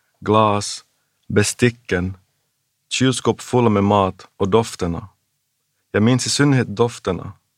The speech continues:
renligheten. Jag brukade be mamma köpa det tvättmedel som doftade mest. Fortfarande hände det sig,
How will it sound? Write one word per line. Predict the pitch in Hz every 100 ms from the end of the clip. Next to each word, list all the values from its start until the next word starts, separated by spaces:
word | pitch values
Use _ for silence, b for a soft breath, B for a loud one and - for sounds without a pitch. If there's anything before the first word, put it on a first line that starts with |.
| _ _ 95
renligheten. | 117 120 104 90 85 - 90 98 _ _ _ _ _ _ _ _ _ -
Jag | 107
brukade | 117 139 143
be | 127 123
mamma | 117 127 113
köpa | - 117 110
det | 101 117
tvättmedel | - 120 117 101 92
som | 90 98
doftade | 104 101 - 90
mest. | 95 95 - - - _ _ _ _ _ _ _ _ _ _
Fortfarande | 127 123 - 131 127
hände | 117 131 113
det | 101
sig, | - 101 92